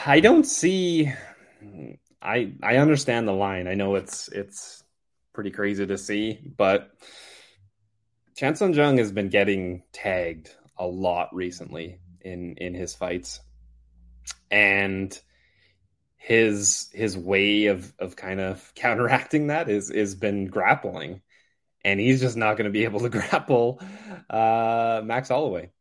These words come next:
So Ma-, Max Holloway is gonna box his face off. Uh, it's, it's probably gonna be sad. Uh, it's probably gonna be a mercy stoppage because Max doesn't really have that, that thudding power. Um,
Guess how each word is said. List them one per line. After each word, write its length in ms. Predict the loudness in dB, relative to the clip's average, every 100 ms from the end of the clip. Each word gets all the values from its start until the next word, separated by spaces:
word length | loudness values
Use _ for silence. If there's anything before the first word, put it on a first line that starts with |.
| _ _
So 280 | -8 -6
Ma-, 280 | -2 -2 -2
Max 220 | -4 -4
Holloway 260 | 0 2 0
is 100 | 0
gonna 160 | -8 -8
box 420 | -4 -2 -2 -4
his 140 | -12
face 340 | -4 -4 -2 -2
off. 320 | -2 -2 -8 _ _ _ _ _ -18 -12
Uh, 240 | -10 -8 -10
it's, 440 | -12 -12 -12 -12
it's 200 | -14 -18
probably 340 | -8 -6 -4 -6
gonna 160 | -6
be 140 | -8 -10
sad. 460 | -6 -4 -2 -2
Uh, 40 | -2
it's 300 | -4 -8 -20 _
probably 300 | -10 -6 -4
gonna 180 | -4 -6
be 120 | -6
a 80 | -4
mercy 340 | -6 -6 -8
stoppage 600 | -2 -2 -2 -4 -4 -8
because 440 | -12 -8 -10 -10 -10
Max 340 | -12 -12 -12
doesn't 360 | -10 -8 -10 -6
really 260 | -6 -6
have 400 | -6 -2 -2 -2
that, 240 | -4 -4 -6 _ -8
that 220 | -8 _
thudding 400 | -2 -2 -4 -8
power. 540 | -2 0 0 0 -2 -8 _ _ _ _
Um, 640 | -10 -8 -6 -8 -12 -16